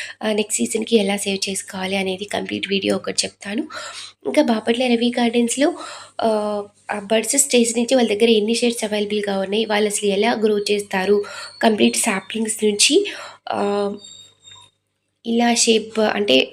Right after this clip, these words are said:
ఒక బుట్ట షేప్, బాల్ షేప్ రావడానికి, షార్ట్ లెంత్‌లో ఉన్న సాప్లింగ్ అయినా సరే అనేది,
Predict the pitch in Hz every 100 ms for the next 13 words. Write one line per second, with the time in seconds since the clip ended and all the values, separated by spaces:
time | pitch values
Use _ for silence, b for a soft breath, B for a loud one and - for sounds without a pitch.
0 | - 208 214 214 202 214 208 220 214 220
1 | 214 - 196 190 190 220 214 214 196 190
2 | 196 190 190 208 220 B B B - -
3 | 220 190 - 220 208 220 208 202 202 202
4 | 190 185 202 202 190 190 190 190 185 185
5 | 202 330